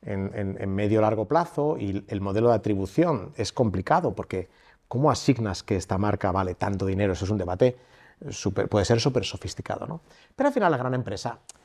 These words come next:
como le sobra el dinero, ¿no? Pues todavía termina teniendo un departamento de marca, cuidando la reputación, etcétera, ¿no?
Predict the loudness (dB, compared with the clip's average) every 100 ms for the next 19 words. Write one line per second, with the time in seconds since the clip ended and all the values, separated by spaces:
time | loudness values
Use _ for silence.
0 | _ _ _ 2 4 6 4 4 4 6
1 | 4 4 2 -2 -6 -10 -14 -12 -12 -8
2 | 2 6 6 6 4 4 2 0 0 -2
3 | -4 -12 -12 2 4 6 4 2 0 0
4 | 0 -2 0 4 4 4 2 2 2 4
5 | 2 -6 -20 -20 -14 -4 -2 2 2 2
6 | 2 0 2 2 2 -4 -10 -12 -12 -12